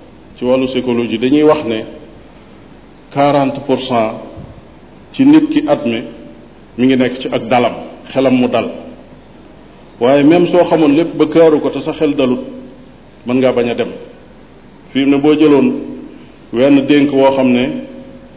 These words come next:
ñaar fukki centimètre la, boo ko lalee ci suuf di dox, da ngay waaxu rek di dem, amuloo benn problème. Waaye boo ko jëloon gàll benn bi fii, gàll beneen bi ci étage bi ci des,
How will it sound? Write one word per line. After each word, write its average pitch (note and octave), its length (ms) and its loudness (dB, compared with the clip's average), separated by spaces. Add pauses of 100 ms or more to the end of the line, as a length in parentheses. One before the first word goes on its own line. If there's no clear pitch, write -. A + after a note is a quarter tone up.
(340)
ñaar C#3 260 0
fukki C3+ 240 -4
centimètre C3 560 0
la, F#2+ 120 -10 (1120)
boo A#2+ 100 4
ko D#3 80 2
lalee D3+ 320 4
ci C#3 140 -6
suuf C3+ 180 -2
di C#3 120 -4
dox, C#3 160 0 (840)
da C3+ 60 -6
ngay D3 140 2
waaxu B2 260 2
rek C3 140 -2
di B2+ 80 -4
dem, B2 140 -2 (680)
amuloo C3 260 2
benn B2+ 220 0
problème. A2+ 400 -4 (720)
Waaye B2 180 2
boo E3+ 140 4
ko F3+ 100 2
jëloon E3 360 4
gàll D3+ 340 4
benn C#3 240 0
bi C3 120 -4
fii, C3+ 200 -2
gàll D3 320 2
beneen D3 260 2
bi D3+ 100 2
ci D#3 100 -4
étage D3 340 0
bi C3 120 -6
ci E3+ 100 0
des, C3 140 2